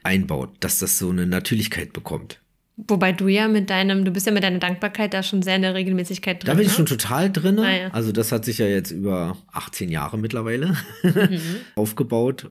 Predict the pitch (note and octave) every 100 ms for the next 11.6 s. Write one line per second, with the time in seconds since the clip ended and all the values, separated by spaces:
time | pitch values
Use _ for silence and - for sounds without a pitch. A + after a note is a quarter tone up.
0 | - C2+ G#2+ C3+ - D3 E3+ D3 C3+ C#3
1 | B2 C3 C3 C3+ D3 D#3 C3+ C3+ C3 B2+
2 | C3 B2 A#2+ A2 A#2+ B2 G#2+ G2+ F2 D#3+
3 | C3+ B2 A2+ A2 G#2+ G#2+ A2+ G2+ - D#3
4 | G#3+ G#3+ - - - - - - - B2
5 | - - _ E3 F3+ D3+ D3 - C#3 C3+
6 | C3 C3+ C3 C3 A#2 E3 F#3+ F#3+ C#3+ C#3+
7 | D#3 - _ C3+ C3 A2+ B2 - A#2+ A#2+
8 | A2 C3+ B2+ A2+ - G#2+ - B2+ B2 A2+
9 | G#2+ G#2+ G#2+ A2 A#2+ B2+ B2 B2+ - -
10 | A#2 A2 G2 G#2+ B2 G#2+ G#2+ A2+ G#2+ A2
11 | A2 G#2 G2 G#2 - -